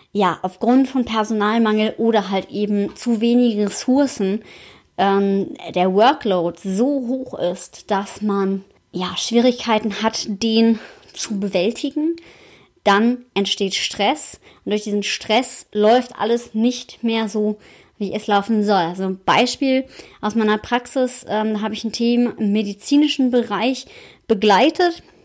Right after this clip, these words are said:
und aufgrund von Personalmangel, der ja dort relativ verbreitet ist,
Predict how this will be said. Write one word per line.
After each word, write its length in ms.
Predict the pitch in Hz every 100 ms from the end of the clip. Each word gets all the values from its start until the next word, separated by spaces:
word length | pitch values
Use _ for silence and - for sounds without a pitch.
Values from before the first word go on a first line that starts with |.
| - -
und 80 | 220
aufgrund 320 | 202 233 247
von 140 | 240
Personalmangel, 720 | 226 170 185 196 262 262 247
der 120 | 208 208
ja 120 | 202
dort 300 | 196 214 208
relativ 300 | 196 196 208
verbreitet 560 | 202 - 202 254 247
ist, 340 | - 240 247